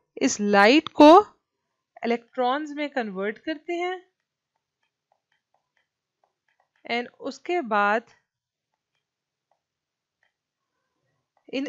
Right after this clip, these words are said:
electrons को binary form में convert कर देते हैं, ठीक है।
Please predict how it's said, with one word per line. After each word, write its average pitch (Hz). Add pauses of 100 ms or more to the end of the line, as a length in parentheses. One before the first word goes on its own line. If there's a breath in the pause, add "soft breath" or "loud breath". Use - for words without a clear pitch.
electrons 233
को 294
binary 220
form 226
में 240
convert 190
कर 180
देते 175
हैं, 170 (4000)
ठीक 202
है। 294